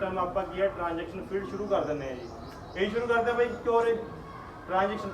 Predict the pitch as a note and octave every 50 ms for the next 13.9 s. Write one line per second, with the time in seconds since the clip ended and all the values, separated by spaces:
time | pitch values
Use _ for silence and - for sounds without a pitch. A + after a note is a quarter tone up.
0 | - F3+ G3+ G3+ G#3 G#3 G#3+ B3 A#3+ A3+ A3 A3 A3+ A3+ A#3 - - A#3+ A3+ A3+
1 | A3+ G#3 F#3+ F3 E3 D#3+ - G3+ G#3 G3+ G3 E3+ D3+ D#3+ E3 G3 G3+ - F#3+ E3
2 | D#3+ D#3 G3+ G3+ F#3 F#3+ E3+ D#3+ D#3 E3+ E3 G3 G3+ - - F3+ E3 E3 D#3+ D#3
3 | D#3+ F3 E3 D#3 D#3+ D#3+ D#3+ E3 E3 D#3+ F#3 F3 - F3+ D#3+ E3 E3 D#3 E3+ F3+
4 | D#3+ E3+ E3 E3 E3+ F3 G3 G3 F#3 F#3 - G#3 G3 G3 - - E3+ E3+ F3+ G3+
5 | - - G3 - D#3+ D#3+ D#3+ D3 C#3 C3+ C3 B2 A#2+ - - - - - - -
6 | - - G3+ G3+ G3+ G#3 G3+ G#3 G3+ G#3 G#3+ A3 G#3 - A3 G3 F#3+ F3+ F#3 F#3+
7 | F3 F#3 F#3 F#3+ F#3 G#3+ G#3 - F3 E3+ - D#3+ E3 E3 F3 F#3+ G3+ - - -
8 | - - - - - G#3 G#3 - G3+ G3+ G3+ G3+ G3+ G#3+ A3 G#3+ G#3+ A3 G#3+ F#3
9 | E3 F3 F3 F#3 F#3+ G3 F3+ E3+ D#3 D#3 D3 C#3 C#3+ C#3+ D3+ D3+ D3+ C#3+ - -
10 | C#3 C3 - - - - - - - - - - - - - - - - - -
11 | - F3+ F#3 F3+ F3+ - G#3 F#3 E3+ E3+ F3+ F3+ F3+ F#3+ F#3 F3+ F3+ F#3 F#3 F#3
12 | - F#3+ F#3 F3+ F3+ F3+ F#3+ G3+ G#3 G#3 G#3 - - F#3 E3+ D#3+ E3+ E3 E3+ F#3
13 | F#3+ F#3+ F3 D#3+ E3 E3 F3 F3+ F3+ F3+ F3 D#3+ E3+ F3 F3+ F3+ G3